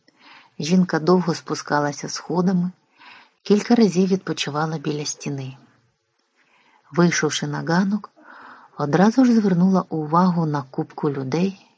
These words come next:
що згуртувалися навколо двох учорашніх чоловіків. Почула, що люди розмовляють російською. Першим рухом Діани було підбігти до них, розпитати, що вони тут роблять.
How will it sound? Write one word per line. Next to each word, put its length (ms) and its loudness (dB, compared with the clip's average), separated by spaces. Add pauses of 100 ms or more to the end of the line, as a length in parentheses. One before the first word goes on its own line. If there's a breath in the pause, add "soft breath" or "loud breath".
(220)
що 260 -2
згуртувалися 840 0
навколо 520 -2
двох 500 -4 (240)
учорашніх 720 -4
чоловіків. 640 -8 (1120 loud breath)
Почула, 440 4
що 220 -2
люди 300 4
розмовляють 640 -4
російською. 760 -10 (1200)
Першим 400 0
рухом 320 0
Діани 420 2 (440 loud breath)
було 240 6
підбігти 640 0
до 120 2
них, 260 4
розпитати, 760 -2
що 260 0
вони 180 6
тут 240 -4
роблять. 520 2